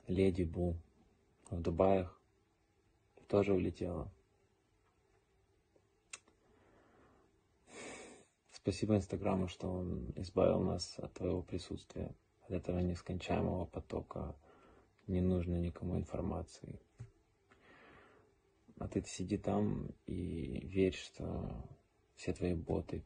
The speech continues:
перейдут из Инстаграма в Телеграм,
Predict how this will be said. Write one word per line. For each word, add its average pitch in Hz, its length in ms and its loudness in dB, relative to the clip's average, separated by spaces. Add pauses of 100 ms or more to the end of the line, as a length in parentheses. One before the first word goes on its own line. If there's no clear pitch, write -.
перейдут - 420 -4
из - 100 -10
Инстаграма - 880 -4 (200)
в - 220 -14
Телеграм, 82 600 -4